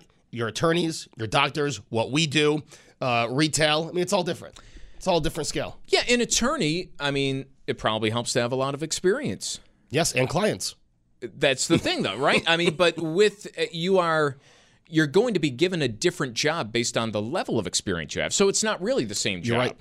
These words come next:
Speaker 1: Yep, you're right.
Speaker 2: So then your pay would differ. So I can see why you might have a range in there. Maybe you're just looking for something,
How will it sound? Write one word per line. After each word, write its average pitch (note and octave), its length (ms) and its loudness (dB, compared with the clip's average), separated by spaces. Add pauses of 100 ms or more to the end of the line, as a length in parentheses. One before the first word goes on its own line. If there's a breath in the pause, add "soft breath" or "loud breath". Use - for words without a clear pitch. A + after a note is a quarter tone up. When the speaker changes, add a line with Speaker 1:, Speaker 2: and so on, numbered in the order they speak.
Speaker 1:
Yep, C3 220 -2 (240)
you're C#3 120 0
right. C3 160 -2 (160)
Speaker 2:
So - 220 2
then G3 340 0
your D#3+ 180 -2
pay D3 280 0
would C3 480 -4
differ. C#3 340 -2
So E3+ 260 0 (360 loud breath)
I E4+ 80 0
can A#3 160 0
see F3 220 2
why C#3+ 160 2
you A2+ 120 0
might A2+ 240 0
have G2 220 0
a F2+ 40 -2
range F#2 520 -4
in F#2 100 -2
there. F2+ 180 -4
Maybe D3+ 360 -4
you're C3+ 160 -2
just C#3+ 200 -2
looking D3+ 320 -4
for A#2 140 -6
something, A2+ 680 -2